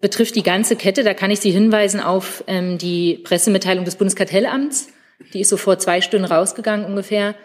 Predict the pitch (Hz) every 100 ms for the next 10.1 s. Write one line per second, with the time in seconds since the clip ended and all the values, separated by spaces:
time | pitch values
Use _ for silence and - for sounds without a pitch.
0 | - _ - 185 185 190 202 185 180 -
1 | 175 165 175 170 175 175 - - 180 185
2 | 170 - 180 190 196 175 180 185 - 185
3 | 185 190 170 175 - - - _ - 175
4 | 175 170 165 - 175 160 190 190 180 190
5 | 202 196 190 - - _ _ - 185 165
6 | 202 196 208 196 185 190 185 175 175 165
7 | 175 170 190 202 208 190 - 170 160 180
8 | 185 185 180 170 170 175 160 156 165 156
9 | 147 - 156 151 156 147 143 - - 139